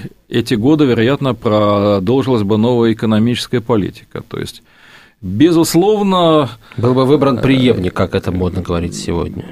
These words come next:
Speaker 1: вот преемника он выбрать себе не мог. Не было этого преемника. Преемника объявился сам. И,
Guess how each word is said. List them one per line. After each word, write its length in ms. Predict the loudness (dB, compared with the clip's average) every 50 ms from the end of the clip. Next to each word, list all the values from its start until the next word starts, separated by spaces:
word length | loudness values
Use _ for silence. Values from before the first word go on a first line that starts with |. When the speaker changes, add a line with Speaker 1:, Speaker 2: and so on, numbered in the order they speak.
| -14 -12 -10 -8
Speaker 1:
вот 340 | -6 -4 -4 -4 -6 -8 -10 -4
преемника 560 | -2 0 0 2 2 2 2 2 2 2 0
он 140 | 0 2 2
выбрать 340 | 0 0 0 0 -2 -2
себе 360 | -2 -2 -2 0 0 0 0 2
не 160 | 2 2 2
мог. 500 | 2 2 2 2 2 0 -2 -6 -4 -4 -4 -4 -4 -8 -12 -14 -16 -20 -20 -20 -20 -20 _ _ _ _ _ _ _ _ _ _ -20 _ _ _ -8
Не 300 | -4 0 0 2 2 2
было 260 | 2 2 2 4 4
этого 480 | 2 2 2 0 0 0 2 2 0 -2
преемника. 760 | -4 -4 -2 0 0 2 2 2 2 0 0 -2 -4 -6 -6
Преемника 640 | -4 -2 0 0 2 2 0 -2 0 0 0 0
объявился 580 | 2 2 0 0 0 2 0 0 0 -2 -4 -4
сам. 420 | -2 0 0 0 2 0 0 -4 -6 -10 _ _ _ _ _ _ -20 -20 -20 -18 -16
И, 680 | -12 -8 -6 -4 -2 0 2 2 2 2 4 2 2 0